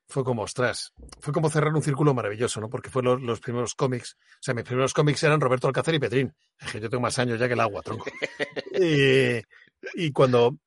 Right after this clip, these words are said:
Speaker 1: pero mi primer héroe era Batman.
Speaker 2: Ujú.
Speaker 1: Bueno, Batman, Superman, o sea, Batman, Spiderman, la Patrulla X, pero con Batman me sentía identificado porque decía, "Joder, es que es el único que es humano de verdad". ¿Sabes? Los demás decían, "Sí, sí, pero no son, este es el
Speaker 2: Sí,
Speaker 1: único
Speaker 2: sí.
Speaker 1: humano".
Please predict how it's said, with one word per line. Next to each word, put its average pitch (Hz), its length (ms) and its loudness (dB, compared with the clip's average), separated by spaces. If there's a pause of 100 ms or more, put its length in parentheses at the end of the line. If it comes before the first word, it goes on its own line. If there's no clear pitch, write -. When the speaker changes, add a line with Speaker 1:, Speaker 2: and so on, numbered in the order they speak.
(180)
Speaker 1:
pero 131 180 4
mi 127 80 0
primer 131 320 2
héroe 180 460 4
era 147 180 2
Batman. 131 480 -4 (200)
Speaker 2:
Ujú. 123 100 -16
Speaker 1:
Bueno, 107 140 -8
Batman, 123 300 -2
Superman, 120 600 -2
o - 60 -10
sea, 131 160 -2
Batman, 127 360 0
Spiderman, 131 440 0
la 117 80 -2
Patrulla 120 360 0
X, 131 320 -4 (560)
pero 131 180 2
con 117 140 -2
Batman 165 280 2
me 165 60 2
sentía 147 280 0
identificado 165 460 0
porque 165 140 2
decía, 120 240 -2
"Joder, - 220 -8
es - 80 -16
que - 80 -10
es - 100 -8
el 123 60 -4
único 170 240 -2
que 143 80 -6
es 120 80 -4
humano 107 260 -4
de 82 80 -12
verdad". 78 320 -10 (720)
¿Sabes? 143 280 -2
Los 139 100 0
demás 123 220 0
decían, 139 240 -2
"Sí, 185 180 2
sí, - 200 -4
pero 104 200 -6
no 107 140 -6
son, 156 260 -2 (140)
este - 180 -12
es 101 80 -8
el 143 60 -4
Speaker 2:
Sí, 226 60 0
Speaker 1:
único - 180 -2
Speaker 2:
sí. 98 60 -8
Speaker 1:
humano". 135 240 -2